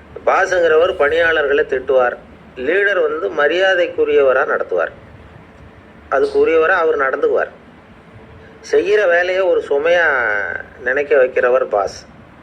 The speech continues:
செய்யற வேலையை ஒரு சந்தோஷமா ஆக்குறவர் லீடர். ஒரு முதலாளியா இருக்கிறவர் அல்லது ஒரு நிர்வாகியா இருக்கிறவர்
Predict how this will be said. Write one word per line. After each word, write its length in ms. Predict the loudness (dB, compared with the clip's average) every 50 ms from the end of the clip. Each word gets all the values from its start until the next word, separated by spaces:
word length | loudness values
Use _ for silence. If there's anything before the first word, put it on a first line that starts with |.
| -20 -20 -20 -20 -8 -2
செய்யற 380 | 0 0 0 2 0 0 2 2
வேலையை 340 | 2 2 2 2 0 0 2
ஒரு 220 | 2 0 0 0 -2
சந்தோஷமா 580 | -4 -4 0 2 4 4 4 2 0 -4 -2
ஆக்குறவர் 520 | -2 -2 -2 -2 -2 -2 0 0 0 -2 -2
லீடர். 340 | -2 -4 -2 -2 -4 -6 -10 -14 -20 -20 -20 -20 -20 -20 -20 -20 -20 -20 -20 -20 -20 -20 -20 -20 -20 -14 -4 0
ஒரு 160 | 0 0 0
முதலாளியா 680 | 2 2 2 2 4 2 2 0 2 2 2 0 0
இருக்கிறவர் 420 | 0 0 2 2 4 4 4 2 0 -4 -4
அல்லது 280 | -2 0 0 2 2
ஒரு 160 | 0 0 0 -2
நிர்வாகியா 640 | -2 0 2 2 2 2 2 2 2 0 0 0
இருக்கிறவர் 400 | 0 0 0 2 2 4 2 2